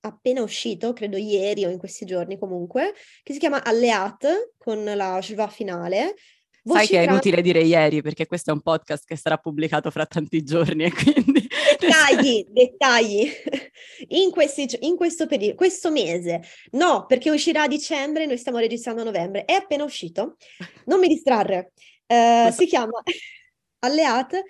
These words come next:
Speaker 1: eh, voci trans a dialogo con la psicologia, di Annalisa Anzani, Noah Solito e appunto Elisa Ruscio.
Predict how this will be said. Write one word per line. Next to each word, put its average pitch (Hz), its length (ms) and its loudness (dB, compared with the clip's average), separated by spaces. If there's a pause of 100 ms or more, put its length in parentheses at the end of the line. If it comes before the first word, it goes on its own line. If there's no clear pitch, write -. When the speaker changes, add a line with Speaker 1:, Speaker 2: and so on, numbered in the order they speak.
(320)
Speaker 1:
eh, 208 300 2
voci 294 260 0
trans 359 460 -2
a 247 140 -2
dialogo 240 500 0
con 240 100 -6
la 208 100 -4
psicologia, 180 840 -4 (420)
di 214 500 -2
Annalisa 240 520 -2
Anzani, 254 760 -4
Noah 220 340 -4
Solito 214 640 -4
e 202 120 -4
appunto 185 420 -8
Elisa 180 300 -4
Ruscio. 170 680 -10